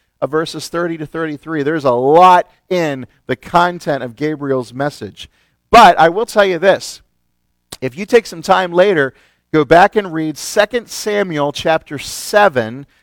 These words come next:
verses eight through sixteen, you will see that, which is a very important prophecy about the Messiah. And then you read these verses here, thirty to thirty-three, you'll see there's a very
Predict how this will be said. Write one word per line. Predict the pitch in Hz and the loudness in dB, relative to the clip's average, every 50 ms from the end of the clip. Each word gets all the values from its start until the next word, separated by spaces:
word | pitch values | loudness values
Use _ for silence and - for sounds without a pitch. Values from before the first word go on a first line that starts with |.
| _ _ _ - | _ _ _ -6
verses | 147 160 160 - 165 147 123 - _ - | -4 -4 -4 -6 -8 -12 -12 -12 _ -8
eight | 160 180 208 202 _ | -6 -6 -6 -8 _
through | _ _ - 190 | _ _ -14 -12
sixteen, | - - - 202 185 - - - - - 202 214 208 180 143 131 127 131 127 _ _ _ _ _ _ _ _ | -12 -10 -10 -12 -12 -14 -16 -20 -16 -12 -10 -10 -8 -8 -10 -10 -10 -12 -14 _ _ _ _ _ _ _ _
you | - 135 165 202 220 226 | -10 -8 -6 -6 -4 0
will | 214 214 | 0 0
see | 202 - - - - 226 214 180 151 143 139 143 | 0 0 -6 -12 -10 -8 -6 -4 -4 -4 -6 -8
that, | - - 123 139 135 156 147 _ | -10 -12 -8 -4 -2 -2 -2 _
which | 143 139 143 160 - - | -10 -12 -12 -10 -10 -10
is | 160 131 | -10 -8
a | 135 127 | -8 -2
very | 123 156 175 202 | -2 0 0 0
important | 208 185 - - - 185 175 - 165 156 151 | 0 -2 -4 -6 -4 -4 -4 -6 -10 -18 -10
prophecy | _ - 165 160 160 - - 147 - - 139 | _ 2 2 2 2 0 -4 -14 -10 -8 -6
about | 127 131 135 135 - | -2 0 0 0 -2
the | - | -6
Messiah. | 120 120 - - 156 156 151 139 110 104 104 _ _ _ _ _ _ - | -14 -14 -8 -2 2 2 2 2 0 -2 -8 _ _ _ _ _ _ -6
And | 131 143 | -4 -2
then | 151 160 160 | -2 -2 -4
you | 160 170 185 | -4 -8 -6
read | 180 175 202 214 214 202 160 | -6 -4 -4 -4 -4 -6 -8
these | 185 202 240 262 185 165 | -8 -8 -8 -8 -8 -6
verses | 156 165 151 143 139 - 131 123 - | -2 0 0 0 -2 -6 -16 -18 -14
here, | - 240 226 175 139 120 | -8 -4 -2 -2 -2 -4
thirty | 113 - 147 156 160 160 151 | -6 -8 -8 -8 -8 -8 -10
to | 156 | -10
thirty-three, | 151 - 170 170 170 165 165 - - 190 190 180 147 127 - _ _ _ _ _ | -10 -10 -8 -8 -8 -8 -10 -12 -10 -8 -6 -6 -6 -8 -12 _ _ _ _ _
you'll | - 165 165 | -4 -4 -4
see | - - - 208 202 185 | -4 -8 -10 -10 -8 -6
there's | 151 143 135 120 120 | -4 -4 -4 -4 -6
a | 120 | -8
very | 104 107 107 127 135 143 147 151 156 160 156 156 151 | -10 -6 -6 -4 -2 -2 -2 -2 -2 -2 -4 -8 -10